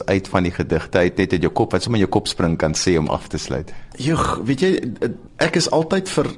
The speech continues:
Speaker 2: vir samewerking op, op 'n baie wye vlak. Ek hou van die inkorporering van verskillende genres. So ons het byvoorbeeld ook, ehm, uit my vorige digbundel, Ligloop,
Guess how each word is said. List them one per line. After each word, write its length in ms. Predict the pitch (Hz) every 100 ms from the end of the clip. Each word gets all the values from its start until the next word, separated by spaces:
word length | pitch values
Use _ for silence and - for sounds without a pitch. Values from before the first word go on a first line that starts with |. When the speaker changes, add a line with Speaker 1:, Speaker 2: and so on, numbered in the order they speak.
| -
Speaker 2:
vir 160 | 135 -
samewerking 720 | 147 131 135 110 104 117 117
op, 160 | 104 -
op 120 | 98
'n 120 | 117 85 - -
baie 240 | 104 127
wye 380 | 113 85 92 104
vlak. 420 | 101 - 85 -
Ek 140 | - -
hou 180 | 92 127
van 240 | 127 120
die 80 | -
inkorporering 1040 | 110 110 104 117 107 90 104 104 92 82 - - - - -
van 140 | 107
verskillende 560 | 98 113 - 110 107 110
genres. 640 | 92 82 87 95 80 - - - -
So 160 | - 104
ons 160 | 107
het 140 | 117 -
byvoorbeeld 500 | 107 - 117 117 113
ook, 280 | 117 -
ehm, 300 | - 101 95 -
uit 180 | 90 95 - -
my 140 | 98
vorige 360 | 92 117 117 107
digbundel, 640 | 92 92 104 101 101 - -
Ligloop, 600 | 95 101 - 107 92